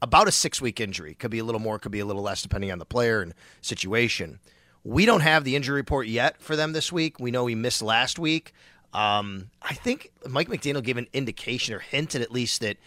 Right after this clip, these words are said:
maybe, like, they try to get him back, like, coming up this week or something like that. But I would say this. Uh, you, if you try to rush him back, it could be more damage than in anything else. And Miami's already in the playoffs.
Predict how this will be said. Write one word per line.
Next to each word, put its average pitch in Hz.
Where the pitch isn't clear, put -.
maybe, 117
like, 110
they 107
try 110
to 117
get 117
him 113
back, 110
like, 110
coming 113
up 117
this 117
week 117
or 98
something 120
like 98
that. 87
But -
I 202
would 247
say 120
this. -
Uh, -
you, 151
if 147
you 190
try 208
to 156
rush 113
him 110
back, 104
it 147
could 214
be 208
more 151
damage 101
than 110
in 107
anything 110
else. 131
And 113
Miami's 214
already 180
in 165
the 127
playoffs. 92